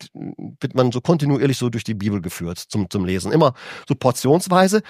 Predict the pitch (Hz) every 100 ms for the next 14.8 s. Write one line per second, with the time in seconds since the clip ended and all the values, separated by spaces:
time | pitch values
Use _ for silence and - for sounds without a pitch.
0 | - - - - 127 175 214 180 - 147
1 | - 143 160 226 - 170 165 - 170 170
2 | - 165 - 175 185 185 190 180 175 180
3 | 160 170 170 - 220 135 107 - 214 -
4 | 214 202 - - 110 85 - _ _ _
5 | _ _ _ _ _ _ _ _ _ _
6 | _ 170 156 - 190 220 220 - 208 202
7 | 185 160 170 113 - 90 90 92 _ _
8 | _ _ - 92 104 110 - - 113 131
9 | - 135 127 127 - 139 156 180 180 185
10 | 233 _ _ _ _ _ _ - - -
11 | 147 226 269 233 214 139 233 - 135 185
12 | 277 - 185 202 - - 233 294 190 180
13 | - - 214 240 208 190 233 147 - -
14 | 147 143 135 - 147 104 101